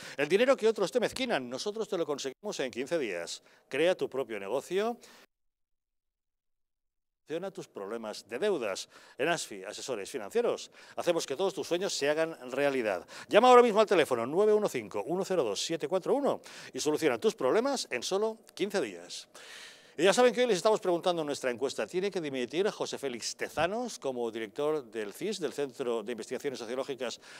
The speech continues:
por haber arremetido contra Ciudadanos, llamándoles extremo y frentistas a este partido?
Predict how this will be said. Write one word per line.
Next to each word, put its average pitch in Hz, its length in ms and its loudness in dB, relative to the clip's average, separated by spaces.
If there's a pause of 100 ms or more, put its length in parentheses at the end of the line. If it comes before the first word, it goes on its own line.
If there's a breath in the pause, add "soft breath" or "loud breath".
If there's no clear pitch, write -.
(100)
por 156 160 2
haber 175 180 6
arremetido 151 460 4
contra 135 260 -2
Ciudadanos, 139 560 2
llamándoles 139 640 0
extremo 143 680 -2
y 165 160 -4
frentistas 147 840 -8
a 131 60 -6
este 131 200 -8
partido? 170 440 -4